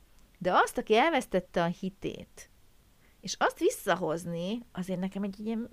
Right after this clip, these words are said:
örök kihívás, hogy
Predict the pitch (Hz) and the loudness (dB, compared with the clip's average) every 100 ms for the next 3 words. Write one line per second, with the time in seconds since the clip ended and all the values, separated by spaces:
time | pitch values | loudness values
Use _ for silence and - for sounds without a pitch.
0 | - 523 240 - - 262 214 160 117 85 | -6 -2 -2 -6 -10 -6 -4 -4 -6 -6
1 | 78 208 220 - - - - - - - | -4 -4 -4 -8 -14 -20 -20 -20 -20 -8
2 | 202 196 | -4 -4